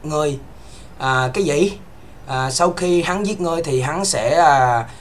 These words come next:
à, tìm, à, đối tượng khác. Rồi, à, à, hắn phải bị ngừng trước khi, à, à, hắn, à, trở nên quá mạnh, làm thế nào, à, chúng ta phải có, à, một cái giải, giải,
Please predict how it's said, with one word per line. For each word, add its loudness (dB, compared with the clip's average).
à, -2
tìm, -2
à, -2
đối 4
tượng -4
khác. 0
Rồi, 6
à, 2
à, -4
hắn 0
phải 2
bị 0
ngừng -2
trước 0
khi, 0
à, 2
à, -6
hắn, -4
à, 0
trở -2
nên -2
quá 8
mạnh, -2
làm 0
thế -2
nào, 2
à, 2
chúng -6
ta 6
phải -2
có, 2
à, 4
một -4
cái 0
giải, -2
giải, -2